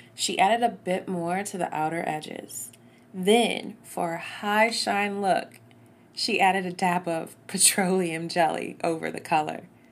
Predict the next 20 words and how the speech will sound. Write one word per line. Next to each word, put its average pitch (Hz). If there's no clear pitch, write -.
"I 202
think 226
he's 330
going 233
to 214
be 180
very 180
popular 165
with 156
those 156
lips," 156
said 147
Estefany. 151
"He 269
still 196
isn't 175
even 156
stirring," 202
said 160
Gabriella. 151